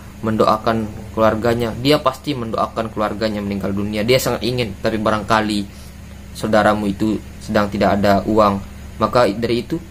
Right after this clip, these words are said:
kita sebagai saudara meringankan bebannya. Mari kita, tapi alhamdulillah, yang di, eh, tradisi yang ada di Lombok itu saat,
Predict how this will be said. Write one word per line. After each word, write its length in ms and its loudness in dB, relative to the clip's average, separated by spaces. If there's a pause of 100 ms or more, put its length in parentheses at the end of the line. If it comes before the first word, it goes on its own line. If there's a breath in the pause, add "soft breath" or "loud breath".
kita 240 2
sebagai 240 -2
saudara 400 2
meringankan 560 -2
bebannya. 480 0 (160)
Mari 240 0
kita, 400 -4 (720)
tapi 180 -8
alhamdulillah, 540 4 (560 loud breath)
yang 480 0 (340)
di, 160 0
eh, 320 2
tradisi 560 0
yang 160 2
ada 80 0
di 80 2
Lombok 400 0
itu 220 -4
saat, 260 2